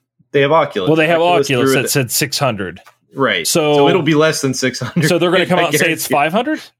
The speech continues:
Speaker 1: Right.
Speaker 2: You know what I mean? <laughs>
Speaker 1: Yeah. Yeah.
Speaker 2: It's gonna be five hundred, and, and, and,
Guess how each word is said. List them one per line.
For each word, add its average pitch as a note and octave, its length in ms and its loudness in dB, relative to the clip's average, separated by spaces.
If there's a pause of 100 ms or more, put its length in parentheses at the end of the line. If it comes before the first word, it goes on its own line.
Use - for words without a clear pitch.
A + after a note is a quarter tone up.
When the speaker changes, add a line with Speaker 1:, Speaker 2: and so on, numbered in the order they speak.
(600)
Speaker 1:
Right. D#3 320 -8
Speaker 2:
You E3 140 2
know F#3 100 2
what F3+ 100 2
I F#3 60 -2
mean? G#3+ 440 -2
<laughs> - 60 -20 (460)
Speaker 1:
Yeah. C#3 340 -2 (1080)
Yeah. G#2 260 -8
Speaker 2:
It's E3 120 -8
gonna A3+ 140 0
be A3 100 -2
five A3+ 320 -2
hundred, C#3 320 0
and, B2+ 160 -2
and, C#3+ 320 -2
and, B2+ 460 -4